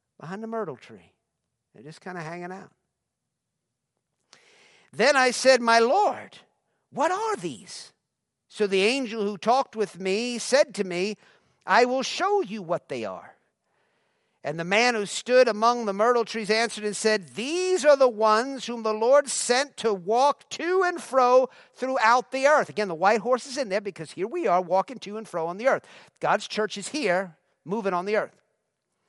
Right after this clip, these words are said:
So they answered the angel of the Lord who stood among the myrtle trees and said,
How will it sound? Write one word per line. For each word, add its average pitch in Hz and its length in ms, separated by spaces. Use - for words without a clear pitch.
So 247 220
they 240 160
answered 339 920
the 208 120
angel 254 720
of 233 220
the 247 120
Lord 269 340
who 214 140
stood 302 300
among 262 300
the 233 60
myrtle 240 320
trees 220 720
and 214 200
said, 240 480